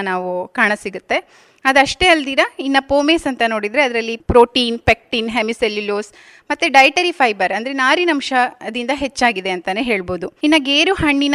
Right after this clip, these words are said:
ಪಲ್ಪ್, ಒಂದು ನೂರು ಗ್ರಾಂ ಗೇರು ಹಣ್ಣಿನ ಪಲ್ಪನ್ನ ತಗೊಂಡ್ರೆ ಅದರಲ್ಲಿ ನಮ್ಗೆ ಇನ್ನೂರರಿಂದ ಮುನ್ನೂರು ಮಿಲಿಗ್ರಾಂ ಅಷ್ಟು ವಿಟಮಿನ್ ಸಿ ಹಂ-, ಅಂಶವನ್ನ, ಆ, ಸಿಗತ್ತೆ. ಇದು ಈಗ ಸಾಮಾನ್ಯವಾಗಿ ವಿಟಮಿನ್ ಸಿ ಹೆಚ್ಚಾಗಿರೋ ಹಣ್ಣುಗಳು ಅಂತ ಬಂದ್ರೆ ಕಿತ್ತಳೆ ಗ್ರೂಪಿಗೆ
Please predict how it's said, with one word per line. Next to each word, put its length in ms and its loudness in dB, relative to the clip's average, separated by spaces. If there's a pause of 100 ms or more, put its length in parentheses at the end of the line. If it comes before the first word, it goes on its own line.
ಪಲ್ಪ್, 400 2
ಒಂದು 280 -6
ನೂರು 280 -2
ಗ್ರಾಂ 300 0
ಗೇರು 220 -2
ಹಣ್ಣಿನ 360 -6
ಪಲ್ಪನ್ನ 500 -4
ತಗೊಂಡ್ರೆ 440 -2
ಅದರಲ್ಲಿ 300 -2
ನಮ್ಗೆ 340 -6 (120)
ಇನ್ನೂರರಿಂದ 580 0
ಮುನ್ನೂರು 720 -4
ಮಿಲಿಗ್ರಾಂ 480 -4
ಅಷ್ಟು 380 -10
ವಿಟಮಿನ್ 400 -4
ಸಿ 180 -10
ಹಂ-, 300 -14
ಅಂಶವನ್ನ, 480 -6 (500)
ಆ, 240 0
ಸಿಗತ್ತೆ. 600 -4 (180)
ಇದು 560 0
ಈಗ 180 -6 (380)
ಸಾಮಾನ್ಯವಾಗಿ 640 2
ವಿಟಮಿನ್ 440 -2
ಸಿ 380 -6
ಹೆಚ್ಚಾಗಿರೋ 800 -2
ಹಣ್ಣುಗಳು 540 -4
ಅಂತ 160 -6
ಬಂದ್ರೆ 300 -6
ಕಿತ್ತಳೆ 400 0
ಗ್ರೂಪಿಗೆ 800 -8